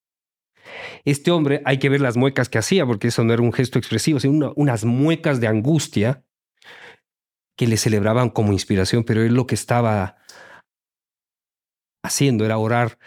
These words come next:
"Dios mío, déjame tocar bien, ayúdame a no desafinar, a hacer una buena presentación, y te juro que nunca más consumo nada".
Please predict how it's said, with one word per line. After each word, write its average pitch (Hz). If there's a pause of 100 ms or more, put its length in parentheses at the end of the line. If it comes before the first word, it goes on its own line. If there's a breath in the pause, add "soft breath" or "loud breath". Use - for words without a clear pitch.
(200 loud breath)
"Dios 156
mío, 170 (920 soft breath)
déjame 170
tocar 143
bien, 139 (280)
ayúdame 156
a 131
no 139
desafinar, 113
a 127
hacer 165
una 156
buena 143
presentación, 120
y 214
te 196
juro 180
que 165
nunca 160
más 131
consumo 117
nada". 90